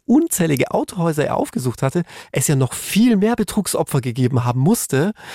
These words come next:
anscheinend aber nur zwei von unzähligen Autohäusern überhaupt bereit gewesen waren, das zur Anzeige zu bringen.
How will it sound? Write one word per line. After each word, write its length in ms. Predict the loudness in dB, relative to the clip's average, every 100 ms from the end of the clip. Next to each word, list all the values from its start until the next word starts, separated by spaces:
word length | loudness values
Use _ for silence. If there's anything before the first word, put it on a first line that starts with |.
| -14 -16 _
anscheinend 560 | -4 -2 0 0 0 0 -2
aber 320 | -2 0 -2 -6 _ -4
nur 300 | 2 2 0
zwei 560 | -4 -2 -2 0 -2 -6
von 200 | -6 -4
unzähligen 560 | 0 0 2 0 0 0
Autohäusern 520 | -2 -2 -2 -4 -4
überhaupt 420 | -2 0 0 0
bereit 380 | -2 -2 -2 -4
gewesen 400 | -4 -4 -4 -4
waren, 160 | -4 -4
das 200 | -4 -4
zur 140 | -4
Anzeige 500 | -4 -6 -6 -6 -6
zu 140 | -8 -10
bringen. 440 | -6 -4 -4 -4